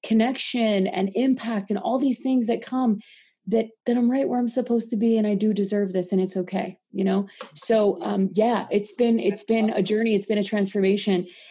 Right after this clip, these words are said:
And, uh, I definitely could not have made this journey without particularly my wife, who has loved me unconditionally, always, even in my most unlovable moments, you know, um, my coaches, my, my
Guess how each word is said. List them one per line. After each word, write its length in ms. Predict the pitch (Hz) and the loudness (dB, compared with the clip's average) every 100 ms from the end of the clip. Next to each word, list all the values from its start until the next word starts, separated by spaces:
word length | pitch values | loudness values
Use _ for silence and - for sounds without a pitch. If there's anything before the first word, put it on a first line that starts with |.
| - | -4
And, 340 | 190 180 180 | -2 0 2
uh, 360 | 185 175 170 165 - _ | 2 2 0 -2 -8 _
I 100 | 180 | -2
definitely 680 | 180 175 196 208 220 202 190 - | -2 0 0 2 2 4 2 -2
could 340 | - - 269 | -10 -2 2
not 260 | 240 208 180 190 | 2 2 0 -4
have 160 | 175 | -4
made 200 | 175 170 | -2 0
this 160 | 175 170 | -2 -4
journey 360 | - 180 180 | -4 -2 0
without 580 | 175 170 170 - 180 175 - _ _ _ _ | 0 -2 -2 0 2 0 -2 _ _ _ _
particularly 680 | 202 196 247 233 202 185 170 | -2 0 0 2 4 4 2
my 140 | 160 | 0
wife, 340 | 151 208 269 - | 2 2 2 2
who 380 | 190 170 165 165 _ _ _ | 4 6 4 0 _ _ _
has 180 | 185 175 | -2 2
loved 280 | 190 175 180 | 2 2 2
me 160 | 175 - | 2 2
unconditionally, 1000 | 226 233 226 208 202 196 208 196 190 185 | 2 2 2 2 2 0 0 2 4 2
always, 560 | - 190 196 190 190 | 2 2 4 4 2
even 340 | 202 208 190 185 | 2 2 2 2
in 160 | 185 | 2
my 160 | 190 180 | 2 2
most 280 | 185 180 180 | 2 0 0
unlovable 580 | 185 190 165 175 170 165 | 0 2 2 0 -2 0
moments, 560 | 185 247 262 254 - - - _ | 2 2 2 0 -4 -10 -20 _
you 100 | 196 | 0
know, 260 | 180 175 170 _ - | 2 0 -4 _ -4
um, 260 | 185 175 | -2 0
my 140 | 165 160 | 0 -2
coaches, 760 | 214 254 254 269 240 233 202 - | 0 0 2 2 4 4 2 0
my, 300 | 190 170 165 | 0 0 -2
my 340 | 170 165 160 | -2 -2 -4